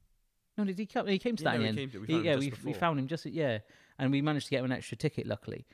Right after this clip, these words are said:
Speaker 1: But, like, we just randomly went back to where we were staying, and he somehow, he managed to find it. And he was in,
Speaker 2: Yeah.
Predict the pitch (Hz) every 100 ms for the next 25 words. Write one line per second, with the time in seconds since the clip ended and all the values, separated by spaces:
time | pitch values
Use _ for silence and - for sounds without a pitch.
0 | _ _ _ 139 135 143 131 147 131 165
1 | - 139 156 156 139 139 127 139 - -
2 | 131 123 120 - 147 120 98 113 113 147
3 | 135 113 113 120 120 113 110 - 131 131
4 | - 107 113 110 165 160 135 139 127